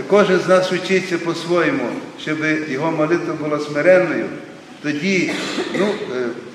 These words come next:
і під час Великого Поста особливо, і завжди в житті молитва буде нам сильно допомагати. Тому що молитва — це єднання людини з Богом, це є, е,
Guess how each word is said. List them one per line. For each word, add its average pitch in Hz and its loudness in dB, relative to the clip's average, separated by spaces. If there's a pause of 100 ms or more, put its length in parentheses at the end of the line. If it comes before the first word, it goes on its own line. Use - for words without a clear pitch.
(440)
і 147 -4 (320)
під 156 -6
час 196 6
Великого 165 2
Поста 147 0
особливо, 160 2
і 151 0
завжди 185 2
в - 4
житті 135 -4 (480)
молитва 170 2
буде 151 0
нам 151 2 (440)
сильно 180 2
допомагати. 143 -4 (580)
Тому 139 -6
що 143 -4
молитва — 160 2 (480)
це 151 2 (360)
єднання 165 2
людини 143 -2
з 127 -8
Богом, 165 2 (460)
це 151 -2
є, 160 2 (400)
е, 127 0